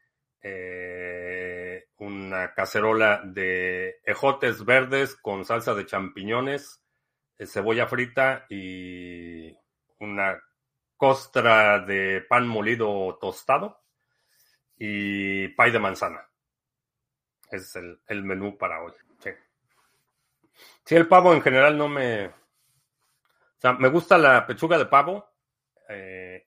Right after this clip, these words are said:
ahumada, pero, pero en general no. Pues es que es mucho pavo. Este, necesitaría un pollito. <laughs>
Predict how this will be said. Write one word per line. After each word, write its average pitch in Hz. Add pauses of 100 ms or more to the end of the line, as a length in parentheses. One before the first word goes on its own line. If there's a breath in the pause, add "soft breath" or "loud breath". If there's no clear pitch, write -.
(100)
ahumada, 117
pero, 98 (1000)
pero 104
en 98
general 120
no. 117 (220)
Pues -
es 143
que 147
es 131
mucho 131
pavo. 113 (100)
Este, 95 (640)
necesitaría 101
un 107
pollito. 107
<laughs> -